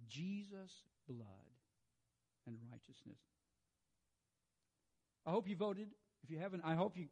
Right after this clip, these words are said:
go out and vote. 'Cause we're Americans and that's what we do. Not opposed to voting. Voting is a good thing. Um, don't put your hope in the outcome.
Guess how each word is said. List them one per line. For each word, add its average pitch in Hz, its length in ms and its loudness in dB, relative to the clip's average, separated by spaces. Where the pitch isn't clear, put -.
go 170 120 4
out 139 140 2
and 127 80 0
vote. 110 200 -8
'Cause 143 140 0
we're 170 140 6
Americans 160 400 4
and 135 120 2
that's 139 160 0
what 123 100 -4
we 120 80 -6
do. 107 140 -12
Not 151 160 4
opposed 190 280 4
to 180 60 -2
voting. 151 360 4
Voting 175 280 6
is 180 100 0
a 180 40 -4
good 160 200 2
thing. - 160 -6
Um, 143 580 -2
don't 143 140 -2
put 175 120 -4
your 156 120 -2
hope 143 180 0
in 131 60 0
the 127 100 -2
outcome. - 400 -14